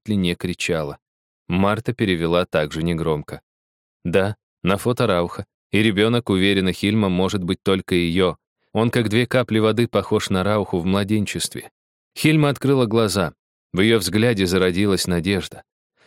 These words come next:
Она хотела знать, где ребенок находится сейчас. Ребенок Раухи,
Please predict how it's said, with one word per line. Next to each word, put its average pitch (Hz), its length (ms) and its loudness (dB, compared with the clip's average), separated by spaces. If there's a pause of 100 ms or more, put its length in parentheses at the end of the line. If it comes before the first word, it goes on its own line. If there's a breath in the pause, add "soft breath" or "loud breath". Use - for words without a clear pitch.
Она 110 320 2
хотела 107 440 0
знать, 98 320 0
где 98 220 2
ребенок 104 420 0
находится 92 520 -2
сейчас. - 680 -4 (580)
Ребенок 113 540 0
Раухи, 85 500 -4